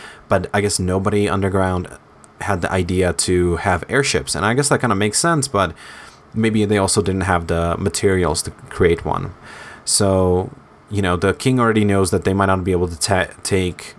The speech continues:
you know, several more attacks. Uh, Sid leaves the party. He goes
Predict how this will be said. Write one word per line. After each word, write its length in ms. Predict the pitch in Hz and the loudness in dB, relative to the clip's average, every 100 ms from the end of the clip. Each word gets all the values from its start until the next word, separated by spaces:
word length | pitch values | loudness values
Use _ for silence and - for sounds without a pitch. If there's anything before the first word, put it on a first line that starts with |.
| 104 | -4
you 80 | |
know, 160 | 95 82 | -2 0
several 380 | - 95 92 90 | 0 0 2 0
more 200 | 85 82 | 0 0
attacks. 720 | - - 92 80 - - - - - - - - - | -2 -4 -2 -4 -4 -6 -6 -10 -20 -20 -18 -18 -4
Uh, 180 | 104 95 | 0 2
Sid 300 | - 147 151 | 2 2 2
leaves 420 | 127 120 120 110 | 2 2 2 2
the 80 | 117 | 0
party. 440 | - 107 104 101 | 0 0 2 2
He 180 | 92 104 | 0 -2
goes 280 | 92 98 92 | 0 0 2